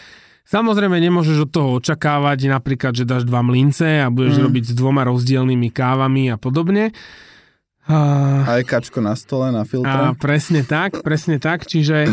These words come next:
Speaker 1: e, toto je, že proste singleboilerová mašina, jeden fantastický mlynček a vo výsledku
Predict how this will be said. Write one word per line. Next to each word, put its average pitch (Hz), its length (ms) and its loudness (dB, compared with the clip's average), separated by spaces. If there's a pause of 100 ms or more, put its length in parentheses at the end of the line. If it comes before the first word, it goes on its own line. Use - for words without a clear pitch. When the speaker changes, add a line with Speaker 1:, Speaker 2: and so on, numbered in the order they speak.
(320)
Speaker 1:
e, 156 160 -2 (500)
toto 226 360 -2
je, 170 180 0
že 156 100 0
proste 127 720 -2 (600)
singleboilerová 170 720 2
mašina, 127 440 0 (220)
jeden 156 320 0
fantastický 160 800 -2
mlynček 156 560 0 (380)
a 143 400 0
vo 160 200 2
výsledku 196 600 -2